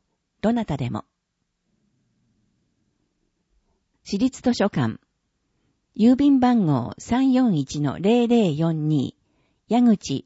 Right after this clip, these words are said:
六百十八の一。電話九五二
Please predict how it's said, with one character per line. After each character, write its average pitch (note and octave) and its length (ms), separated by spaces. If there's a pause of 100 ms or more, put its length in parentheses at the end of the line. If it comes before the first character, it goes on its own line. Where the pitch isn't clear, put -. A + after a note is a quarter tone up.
(160)
六 E3+ 260
百 A#3+ 240
十 A#3+ 180
八 A3+ 280
の C3+ 140
一。 C3 400 (800)
電 G3+ 240
話 F3 240 (160)
九 C4 300
五 A3+ 260
二 D3 260